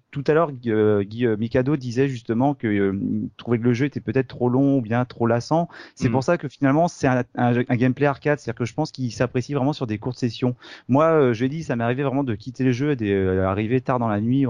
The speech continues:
Speaker 1: parce que j'y arrivais pas. Et le lendemain, lorsque je reprenais, enfin, j'avais un peu mûri, le, je m'étais un peu calmé et j'y arrivais quasiment du premier coup. Et c'est vrai que ces missions-là, une fois que j'ai chopé le truc de comment taguer les, euh, les, les ennemis, ça arrive trois fois dans le jeu parce que t'as les trois gangs.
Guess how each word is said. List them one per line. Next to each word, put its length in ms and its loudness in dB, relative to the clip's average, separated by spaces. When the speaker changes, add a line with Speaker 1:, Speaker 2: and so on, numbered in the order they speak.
Speaker 1:
parce 160 -8
que 80 -6
j'y 140 -4
arrivais 320 0
pas. 240 -2
Et 60 -2
le 60 0
lendemain, 280 2
lorsque 240 -2
je 80 -2
reprenais, 340 0
enfin, 200 -4
j'avais 200 -2
un 80 0
peu 140 -2
mûri, 380 0
le, 240 2
je 120 -6
m'étais 160 -2
un 80 -2
peu 120 -4
calmé 380 0
et 80 0
j'y 140 2
arrivais 260 0
quasiment 340 -2
du 80 -2
premier 220 0
coup. 180 2
Et 120 4
c'est 120 -4
vrai 140 2
que 60 -16
ces 120 0
missions-là, 500 0
une 80 -2
fois 140 -2
que 60 -4
j'ai 100 -4
chopé 280 -2
le 80 -2
truc 360 -6
de 120 -6
comment 280 0
taguer 320 0
les, 160 2
euh, 280 4
les, 240 2
les 180 0
ennemis, 140 2
ça 140 0
arrive 160 -2
trois 180 -2
fois 160 -2
dans 100 -2
le 60 -6
jeu 120 -2
parce 160 -10
que 60 -8
t'as 120 -4
les 100 -2
trois 220 -2
gangs. 260 -2